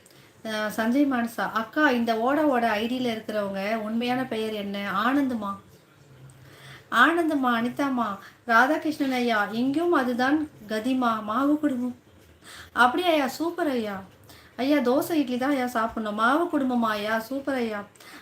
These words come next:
அனிதா, நன்றி ரவி அவர்களே. ஓட ஓட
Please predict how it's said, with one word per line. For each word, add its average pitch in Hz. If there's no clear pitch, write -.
அனிதா, 285
நன்றி 262
ரவி 262
அவர்களே. 233
ஓட 254
ஓட 220